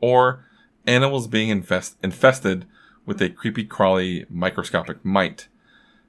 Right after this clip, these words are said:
There is usually a simple explanation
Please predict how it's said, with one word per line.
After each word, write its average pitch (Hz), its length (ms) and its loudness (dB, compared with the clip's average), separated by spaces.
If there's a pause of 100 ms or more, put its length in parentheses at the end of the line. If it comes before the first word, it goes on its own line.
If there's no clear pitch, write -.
(120)
There 101 180 4
is 92 160 -4
usually 120 560 0
a 95 100 -2
simple 107 400 -4
explanation 87 760 -4